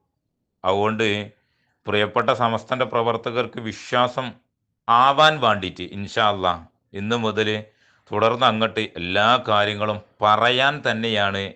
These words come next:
എൻ്റെ തീരുമാനം. എൻ്റെ ഈ ഒരു പ്രതിഷേധം തുടരാനും തന്നെയാണ് എൻ്റെ തീരുമാനം. ഇൻഷാ അല്ലാ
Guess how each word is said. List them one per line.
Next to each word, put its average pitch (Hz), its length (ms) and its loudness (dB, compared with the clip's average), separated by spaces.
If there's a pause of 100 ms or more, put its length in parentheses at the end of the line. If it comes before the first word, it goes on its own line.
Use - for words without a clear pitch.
(140)
എൻ്റെ 98 360 -2
തീരുമാനം. 90 680 -2 (720)
എൻ്റെ 113 440 0 (140)
ഈ 117 140 -4 (100)
ഒരു 123 260 0 (1700)
പ്രതിഷേധം 123 640 2 (280)
തുടരാനും 139 640 4
തന്നെയാണ് 127 460 0 (640)
എൻ്റെ 123 360 2
തീരുമാനം. 80 600 -4 (1400)
ഇൻഷാ 98 340 -2
അല്ലാ 92 200 0